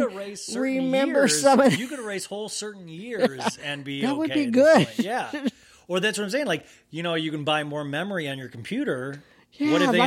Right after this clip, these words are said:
Speaker 2: to
Speaker 1: invent
Speaker 2: buy
Speaker 1: something
Speaker 2: m-
Speaker 1: where you could put more memory in your brain?
Speaker 2: Yes. But, you know, this is,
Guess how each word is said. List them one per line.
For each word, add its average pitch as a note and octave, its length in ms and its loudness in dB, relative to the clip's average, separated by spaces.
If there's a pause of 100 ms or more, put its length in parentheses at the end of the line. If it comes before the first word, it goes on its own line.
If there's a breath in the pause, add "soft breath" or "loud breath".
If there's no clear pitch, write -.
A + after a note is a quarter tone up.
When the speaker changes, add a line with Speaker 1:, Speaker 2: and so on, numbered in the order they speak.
Speaker 2:
to - 80 0
Speaker 1:
invent B3 60 2
Speaker 2:
buy D4 60 4
Speaker 1:
something D4 180 2
Speaker 2:
m- - 20 -2
Speaker 1:
where E3 80 -2
you D#3 100 -4
could C#3+ 120 -4
put D#3 120 -2
more D#3 140 -4
memory D#3 340 -4
in D3 80 -8
your D3 140 -8
brain? G#3 260 6
Speaker 2:
Yes. C#4+ 600 4 (480 soft breath)
But, - 220 0
you D4+ 140 2
know, F4+ 200 4
this E4+ 260 0
is, D#4 220 -4